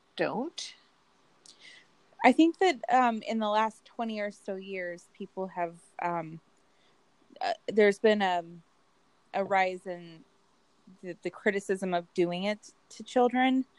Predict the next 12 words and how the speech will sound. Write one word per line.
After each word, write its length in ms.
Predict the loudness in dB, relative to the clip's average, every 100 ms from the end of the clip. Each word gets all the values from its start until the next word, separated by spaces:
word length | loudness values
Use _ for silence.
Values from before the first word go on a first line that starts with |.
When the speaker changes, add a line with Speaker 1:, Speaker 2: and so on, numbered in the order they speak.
| -20 _ -4
Speaker 2:
the, 160 | -2 -2
the 120 | 0
fact 280 | 0 0 0
that 100 | -4
it's 200 | -2 -2
a 140 | -4 -2
body 260 | -2 0 -2
augmentation 760 | -8 -12 -16 -14 -16 -14 -12 -10
on 140 | -8
an 240 | -10 -10 -10
unwilling 460 | -10 -6 -6 -6 -10 -10
participant, 880 | -8 -6 -2 -2 -2 -4 -2 -6